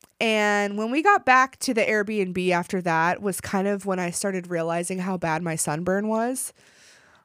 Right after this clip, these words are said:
Um, luckily, I didn't, like, blister or anything, but I was in so much pain. And that night,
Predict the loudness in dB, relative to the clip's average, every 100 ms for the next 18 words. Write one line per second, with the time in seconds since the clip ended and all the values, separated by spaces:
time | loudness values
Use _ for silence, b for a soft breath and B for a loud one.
0 | -4 -2 0 -4 -8 -12 _ 4 4 4
1 | 4 6 4 2 -4 -4 -4 -6 -4 0
2 | 0 0 0 4 6 4 4 4 4 0
3 | 0 0 2 -2 2 2 2 -2 _ _
4 | 2 4 4 0 0 0 0 -2 -6 -4
5 | -2 0 2 2 2 2 -2 -4 -6 -6
6 | -6 -4 -4 -4 -6 b b b b b
7 | b b -2 0 4 4 4 2 0 2
8 | 2 0 -2